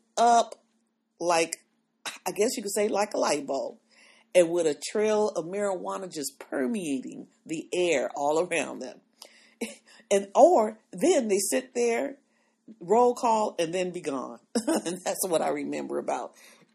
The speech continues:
Sherelle. But anyway, but the, uh, <laughs> but anyway, but I thought it was interesting that, uh, the documentary had these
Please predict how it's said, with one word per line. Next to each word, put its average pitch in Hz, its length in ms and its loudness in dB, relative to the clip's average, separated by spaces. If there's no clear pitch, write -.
Sherelle. - 680 -6
But - 120 6
anyway, 214 680 4
but 220 520 -2
the, 226 340 -4
uh, 180 400 2
<laughs> - 140 -8
but 269 120 2
anyway, 349 520 4
but 226 120 0
I 214 120 4
thought 294 280 2
it 247 80 4
was 190 240 0
interesting 196 800 -2
that, 160 400 -2
uh, 156 560 -8
the 202 600 -6
documentary 220 1120 -4
had 185 480 -2
these 175 240 -8